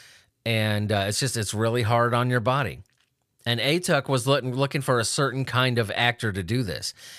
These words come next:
Is it any surprise that, uh, a-, th-, that these actors that they had for Atuk all died?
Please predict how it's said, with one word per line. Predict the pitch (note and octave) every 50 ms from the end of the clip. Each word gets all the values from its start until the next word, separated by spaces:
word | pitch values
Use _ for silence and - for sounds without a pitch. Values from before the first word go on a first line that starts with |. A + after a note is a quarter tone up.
| - - -
Is | C#3 C3+ A#2+
it | C#3+ B2+ -
any | B2 C#3 C#3+ E3 F#3
surprise | - - C#3 G2 - - A2+ G#2+ G2+ G#2 A2 B2+ D3 D#3 - - - - - _ _
that, | D3 A#2 A2 A#2+ A2+ A2+ G#2+ G#2 - - - - - _ _ - - - - - - - - - - - - - - - _ _ - - - -
uh, | C3+ B2+ B2+ B2 B2 A#2+ A2+ G2+ - - - - - - -
a-, | C3+ C#3 C#3+ C#3+
th-, | B2 F#2+ - C#3+ C3+ A#2+ G#2+
that | G#2 C3+ B2 -
these | C#3+ C3 A2+
actors | B2 B2 C#3 D3 C#3 - D3 B2+ A#2+
that | C3 A#2 -
they | B2 A#2
had | A#2+ C3+ C3 B2+
for | - - G2
Atuk | G2 A#2+ D3 C#3+ - C#3 A2 F#2+ G2
all | A2 A#2+ B2 B2+
died? | G#2+ F#2 G#2+ G2 F#2 F#2+ A#2 C3+ C#3+